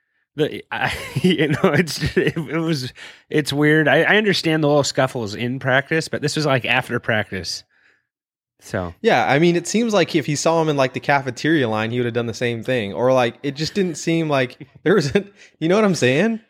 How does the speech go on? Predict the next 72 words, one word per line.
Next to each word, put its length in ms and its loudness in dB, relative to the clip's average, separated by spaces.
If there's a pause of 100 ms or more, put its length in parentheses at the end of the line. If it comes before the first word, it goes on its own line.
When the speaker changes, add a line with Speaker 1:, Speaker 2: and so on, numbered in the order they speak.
(140)
Speaker 1:
You 100 -10
know, 120 -6
Speaker 2:
Like, 120 4
Speaker 1:
I 40 0
Speaker 2:
there 80 4
Speaker 1:
know, 60 6
Speaker 2:
was 120 2
no 200 0
Speaker 1:
I 80 -4
know 100 -6
what 80 -6
you're 100 -4
saying. 420 -6 (180)
Speaker 2:
It 100 2
was, 300 2
it 140 0
was, 320 0 (320)
there 100 0
seems 280 -2
like 160 2
there's 160 0
probably 340 2
bigger 260 0
beef 340 -6
there, 180 0
and 100 2
I 60 4
don't 160 0
know. 160 2
I 60 6
haven't, 340 -2
I 80 2
don't 160 -2
follow 240 2
either 240 2
of 80 0
them 180 0
on 120 2
Instagram, 540 -4
so 80 -2
I 40 2
don't 160 -2
know, 320 0 (440)
you 100 -6
know, 180 2
what 180 -2
the 60 -12
trash 420 -2
talk 260 -4
looked 200 -8
like. 260 -8
But 220 -4 (720)
I 60 0
don't 80 4
know, 100 4
Jordan, 280 2
you 100 0
probably 300 2
experienced 420 -4
this 100 -4
a 60 -2
couple 240 -4
times 300 -2
in 60 -6
your 100 -2
life. 260 0
What 100 -4
do 80 -4
you 60 -4
think 180 -6
happened 320 -2
here? 240 -10